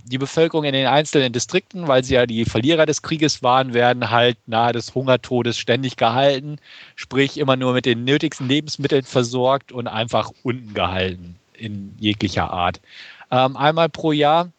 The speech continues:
zur Belustigung des Kapitols und einfach als Zeichen der Mag-,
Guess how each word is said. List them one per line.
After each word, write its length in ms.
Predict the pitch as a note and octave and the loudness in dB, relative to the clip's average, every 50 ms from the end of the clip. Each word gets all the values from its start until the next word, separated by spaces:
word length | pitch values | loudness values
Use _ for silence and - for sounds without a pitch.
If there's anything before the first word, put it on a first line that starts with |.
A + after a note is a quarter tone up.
| _ _ | _ _
zur 140 | - - C#3 | -8 -6 -2
Belustigung 500 | B2 B2+ C3+ D3 - - D3+ C#3 C#3 C3+ | -2 0 -2 -2 -4 -6 -8 -6 -6 -4
des 160 | B2 A#2+ - | -4 -4 -2
Kapitols 640 | - - B2+ - C#3+ - - - D3+ E3 F3 - - | 0 0 0 0 -2 -6 -4 -2 0 0 0 -2 -4
und 100 | C3+ A#2+ | -4 0
einfach 280 | A#2+ C3 C3+ - C3+ | 0 0 2 2 4
als 220 | A#2+ A2+ A2 - - | 4 2 2 0 0
Zeichen 340 | - B2+ B2+ A#2+ - C3 | 2 2 2 2 0 0
der 120 | A#2+ A#2+ G#2+ | 0 0 2
Mag-, 340 | G#2+ A2+ C3 D#3 - - | 2 2 0 0 0 -4